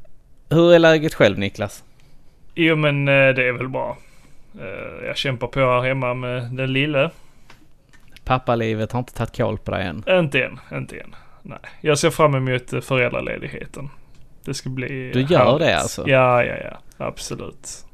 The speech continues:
Speaker 2: Man vill ju bara vara hemma
Speaker 1: Va,
Speaker 2: med,
Speaker 1: va, vad ska
Speaker 2: med
Speaker 1: du
Speaker 2: honom.
Speaker 1: göra då?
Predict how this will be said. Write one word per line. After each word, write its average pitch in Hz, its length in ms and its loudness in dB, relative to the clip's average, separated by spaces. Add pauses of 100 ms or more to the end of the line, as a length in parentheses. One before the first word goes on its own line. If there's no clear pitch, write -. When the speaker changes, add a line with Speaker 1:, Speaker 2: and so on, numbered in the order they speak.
(160)
Speaker 2:
Man 127 160 -2
vill 123 220 2
ju 120 80 0
bara 120 260 2
vara 120 140 -2
hemma 127 180 2
Speaker 1:
Va, 127 300 2
Speaker 2:
med, - 100 -4
Speaker 1:
va, 139 160 2
vad 131 200 0
ska - 100 -8
Speaker 2:
med 131 100 2
Speaker 1:
du - 40 0
Speaker 2:
honom. 127 80 2
Speaker 1:
göra 127 360 0
då? - 160 -10